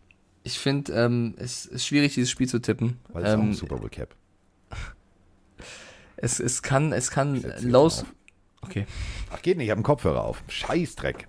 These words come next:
Speaker 2: Ist egal. So. Ja, es wird ein Low-Scoring-Game. So, Punkt. Sind wir jetzt
Speaker 1: Ist
Speaker 2: fertig mit der Partie? Wir haben noch viel zu besprechen hier. Ich stimme
Speaker 1: Ja,
Speaker 2: halt
Speaker 1: okay,
Speaker 2: Verbot.
Speaker 1: wir sind fertig. Entschuldigung.
Speaker 2: So. Also, ich mache ja keine Witze mehr.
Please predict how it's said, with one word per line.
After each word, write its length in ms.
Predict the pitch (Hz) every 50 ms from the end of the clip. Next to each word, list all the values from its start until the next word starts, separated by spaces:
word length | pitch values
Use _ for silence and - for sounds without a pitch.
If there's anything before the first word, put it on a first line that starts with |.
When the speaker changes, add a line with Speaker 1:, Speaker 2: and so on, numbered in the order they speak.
| - -
Speaker 2:
Ist 160 | - 120 123
egal. 200 | 127 80 - - - - - - - - - - - - - - - -
So. 200 | - 98 - - - - _ _ - _ _ 80
Ja, 140 | 95 98 104
es 80 | 110
wird 120 | 143 180 170
ein 60 | 135
Low-Scoring-Game. 760 | 117 110 127 127 - - 87 73 67 67 55 50 55 55 55 -
So, 200 | - 127 123 120
Punkt. 400 | - - 104 117 120 98 - - - _ _ _ _ _ _ _ _ _ _ _ _ -
Sind 120 | 113 120
wir 80 | 127 123
jetzt 100 | 110 -
Speaker 1:
Ist 60 | 92
Speaker 2:
fertig 200 | 95 104 113 101
mit 100 | 95 82
der 80 | 80 76
Partie? 320 | - 76 - - 82 76
Wir 80 | 78 80
haben 100 | 90 87
noch 120 | 80 -
viel 140 | - - -
zu 100 | - 65
besprechen 360 | 64 - - 60 57 52 53
hier. 100 | 50 50 50
Ich 80 | -
stimme 160 | - - - -
Speaker 1:
Ja, 40 | 127
Speaker 2:
halt 80 | 131
Speaker 1:
okay, 140 | - - 117
Speaker 2:
Verbot. 220 | 117 - 107 - -
Speaker 1:
wir 60 | 117
sind 120 | 110 101
fertig. 260 | - 104 101 98 -
Entschuldigung. 420 | - - - 107 113 110 104 - - - _ _ _ - -
Speaker 2:
So. 180 | - 67 62 - - _ _ _ _ _ _ _ - - - - - - - - - - - - _ - -
Also, 140 | - 65 65
ich 120 | 60 58 76
mache 140 | 65 60
ja 40 | 52
keine 220 | - 53 52 50 50
Witze 200 | 50 - - 50
mehr. 120 | 50 50